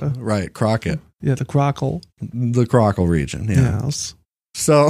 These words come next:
Speaker 2: <laughs>
Speaker 1: My crock is hard just thinking about it. So yeah, he puts it in the pouch, he fucks the,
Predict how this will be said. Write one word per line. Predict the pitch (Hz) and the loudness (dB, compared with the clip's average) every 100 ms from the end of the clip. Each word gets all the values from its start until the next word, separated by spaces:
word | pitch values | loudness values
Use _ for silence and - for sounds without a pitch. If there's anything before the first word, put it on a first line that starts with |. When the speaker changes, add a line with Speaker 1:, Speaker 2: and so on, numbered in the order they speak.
| 143 | 4
Speaker 2:
<laughs> | 131 | 4
Speaker 1:
My | 160 | 2
crock | - 151 170 180 | 2 0 0 0
is | 107 - | -2 -4
hard | 113 127 127 | -2 -2 -2
just | 107 - | -6 -2
thinking | 156 190 | -2 -2
about | 123 98 98 | -4 -4 -4
it. | - | -4
So | - | 0
yeah, | 175 131 | 2 2
he | 127 | 0
puts | - 156 - | 0 -2 0
it | 139 | 0
in | 127 | 0
the | 123 | -2
pouch, | 131 123 123 | -2 -2 -4
he | 117 | -6
fucks | 117 131 123 - | -6 -6 -4 -4
the, | 120 117 | -4 -6